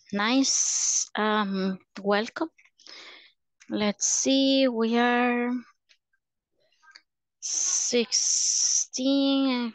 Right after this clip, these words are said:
fourteen participants right now. Let's see, my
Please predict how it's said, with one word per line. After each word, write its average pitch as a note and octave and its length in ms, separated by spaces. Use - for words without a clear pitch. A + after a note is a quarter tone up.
fourteen D4 600
participants G3+ 880
right G3+ 240
now. A3 300
Let's - 400
see, D4 560
my G#3 200